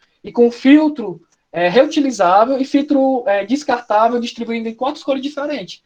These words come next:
Então, assim, a construtora consegue ter um, um amplo controle do uso correto do filtro pelo funcionário. Mas isso foi graças aos conhecimentos de soft skills da equipe, somando com os conhecimentos específicos, que são os hard skills, né? Que é, é aquela,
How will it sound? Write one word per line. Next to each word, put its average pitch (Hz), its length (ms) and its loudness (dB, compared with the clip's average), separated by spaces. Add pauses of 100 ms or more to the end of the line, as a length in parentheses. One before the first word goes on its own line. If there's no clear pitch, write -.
(160)
Então, 208 200 -4
assim, 202 280 -4
a 262 60 -6
construtora 240 500 -8
consegue 226 360 -8
ter 214 160 -4
um, 220 180 -6 (160)
um 196 160 -8
amplo 311 240 -2
controle 269 680 -2 (140)
do 208 120 -8
uso 226 160 -6
correto 220 480 2
do 214 80 -12
filtro - 240 -16
pelo 147 140 -6
funcionário. 165 580 -4 (600)
Mas 190 280 2
isso 320 220 0
foi 226 120 0
graças 254 320 2
aos 294 180 0
conhecimentos 262 500 -2
de 254 60 -8
soft 247 280 -4
skills 247 280 -6
da 247 120 2
equipe, 285 420 -2 (280)
somando 233 680 2
com 269 100 -4
os 269 120 -6
conhecimentos 208 680 -10 (180)
específicos, 196 880 -8 (120)
que 190 80 -18
são 185 160 -6
os 208 120 -8
hard 165 200 -6
skills, 254 340 -4
né? 185 120 -10
Que 190 100 -6
é, 175 220 -8 (340)
é 160 260 0
aquela, 160 600 2